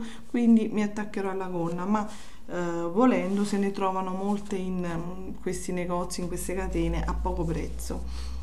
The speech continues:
Che cosa facciamo? Io ho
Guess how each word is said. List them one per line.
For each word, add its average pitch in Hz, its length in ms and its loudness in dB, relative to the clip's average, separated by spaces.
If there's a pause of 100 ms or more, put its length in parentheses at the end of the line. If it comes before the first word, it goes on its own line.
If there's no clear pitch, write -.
(1040)
Che - 160 -2
cosa 190 260 -2
facciamo? 175 540 -6
Io 294 200 2 (140)
ho 196 160 -2